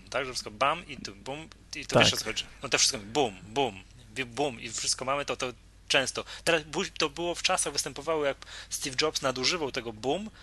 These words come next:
Speaker 1: y, jak on sam, mm, prezentował funkcjonalności systemu.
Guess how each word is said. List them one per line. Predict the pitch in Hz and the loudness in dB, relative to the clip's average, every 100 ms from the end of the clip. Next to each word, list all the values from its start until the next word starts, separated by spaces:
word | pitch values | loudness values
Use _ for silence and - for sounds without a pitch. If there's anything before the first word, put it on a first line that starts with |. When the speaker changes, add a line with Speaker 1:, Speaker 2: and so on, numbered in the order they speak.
| - - - - | -18 -16 -16 -10
Speaker 1:
y, | 123 127 | -4 2
jak | 135 - | 4 4
on | 135 | 4
sam, | - 165 | 4 2
mm, | 160 151 139 135 135 135 131 - | -4 -12 -12 -10 -10 -10 -12 -2
prezentował | - 127 135 131 - 143 135 127 | 2 4 2 0 2 2 2 -2
funkcjonalności | - 123 127 123 123 131 - | -2 0 0 0 -2 0 2
systemu. | 113 - - 123 98 92 | 4 4 2 0 -4 -10